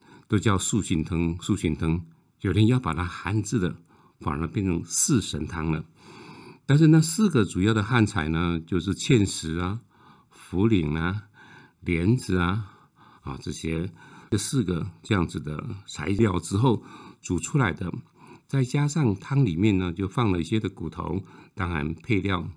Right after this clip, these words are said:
就有小肠，还有一些猪的一些的内脏的一些部位的一些的特别的部分的肉，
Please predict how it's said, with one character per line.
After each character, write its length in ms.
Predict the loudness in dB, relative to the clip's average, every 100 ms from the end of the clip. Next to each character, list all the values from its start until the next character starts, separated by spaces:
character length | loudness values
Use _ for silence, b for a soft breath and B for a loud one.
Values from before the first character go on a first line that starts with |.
| -8
就 160 | -2
有 100 | -2
小 220 | -2 -8 -10
肠， 400 | -12 -6 -6 -6 B B B B B B
还 100 | -8
有 120 | -8
一 20 |
些 560 | -6 -6 -4 -6 -8 -10 -10
猪 200 | -4 -4
的 160 | -4 -6
一 80 |
些 180 | -6 -8
的 160 | -6 -2
内 220 | 0 0
脏 260 | 0 -2 -2
的 140 | -6
一 40 |
些 200 | -4 -4
部 240 | -4 -4 0
位 160 | 2
的 200 | 2 -2
一 60 | -4
些 180 | -4 -4
的 160 | -4 -6
特 220 | -2 -2
别 160 | -2
的 160 | -6 -6
部 240 | -6 -4
分 220 | 0 0 0
的 100 | 0
肉， 300 | 2 0